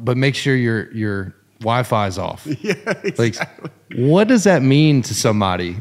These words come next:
Speaker 1: that is maybe sixty plus years old?
Speaker 2: Yeah.
Speaker 1: What is
Speaker 2: Totally.
Speaker 1: that language? <laughs>
Speaker 2: Totally. And then what is it leading to? Is it, "Oh, maybe we making awesome music that way. We making awesome collaboration by doing something that way." And no, you're absolutely right. I mean, it, everything needs to be,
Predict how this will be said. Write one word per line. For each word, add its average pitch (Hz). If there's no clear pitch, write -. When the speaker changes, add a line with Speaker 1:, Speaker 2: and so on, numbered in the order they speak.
Speaker 1:
that 117
is 104
maybe 120
sixty 123
plus 107
years 98
old? 85
Speaker 2:
Yeah. 123
Speaker 1:
What 170
is 208
Speaker 2:
Totally. 147
Speaker 1:
that 165
language? 107
<laughs> -
Speaker 2:
Totally. 127
And 127
then 131
what 143
is 147
it 143
leading 143
to? 127
Is 120
it, 123
"Oh, 143
maybe 127
we 156
making 143
awesome 151
music 175
that 143
way. 127
We 135
making 151
awesome 156
collaboration 156
by 135
doing 151
something 127
that 123
way." 117
And 113
no, 139
you're 131
absolutely 120
right. 117
I 110
mean, 110
it, 110
everything 120
needs 120
to -
be, 110